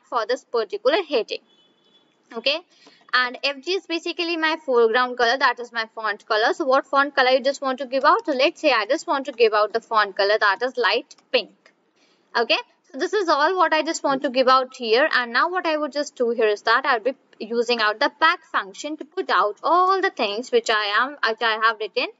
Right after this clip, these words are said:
onto the tick enter window. Right, so that I have done out here. Now it's the time for running out of the project. I'll just click out run here and let's run it. Fine. So now just have a look that I'm just getting out my very first heading, that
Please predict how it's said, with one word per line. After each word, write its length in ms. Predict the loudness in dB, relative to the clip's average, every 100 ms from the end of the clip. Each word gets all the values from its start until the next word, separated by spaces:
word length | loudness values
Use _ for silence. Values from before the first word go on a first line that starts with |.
| _ -20 _ -2
onto 400 | 2 2 2 0
the 280 | 2 2 0 _ _ _ _ _
tick 120 | -4 -2
enter 400 | -2 0 0 2
window. 380 | 0 -2 -14 _ _ _ -4
Right, 180 | 0 0
so 80 | 0
that 220 | 0 0
I 160 | -2 -4 -4
have 120 | -2
done 220 | -2 -2
out 220 | -6 -6
here. 180 | -12 -14 _
Now 240 | -2 0
it's 160 | 0 -2
the 140 | -2
time 320 | 2 2 2
for 200 | -2 0
running 380 | 2 0 -2 -2
out 220 | -2 -2
of 160 | -4 -2
the 100 | -2
project. 540 | 0 -2 0 0 0
I'll 160 | 0 -2
just 240 | -4 -4
click 200 | -4 -2
out 300 | 2 0 -2 -2
run 240 | 0 0
here 240 | -4 -6 -4 -2 -2
and 260 | -2 -2 -2
let's 260 | -2 -2 -4
run 160 | -12 -14
it. 220 | -20 -20 _ _ _ _ _ _ _ _ -2
Fine. 340 | 0 0 -6 _ -6
So 80 | 0
now 160 | 2 0
just 180 | 0
have 140 | 0 0
a 80 | -2
look 180 | 0
that 200 | 2 2 2
I'm 200 | -2 -2
just 160 | -8 -8
getting 260 | -6 0
out 160 | 0 0
my 80 | 0
very 220 | 2 0
first 340 | -2 -2 2
heading, 280 | 2 2 2
that 200 | 0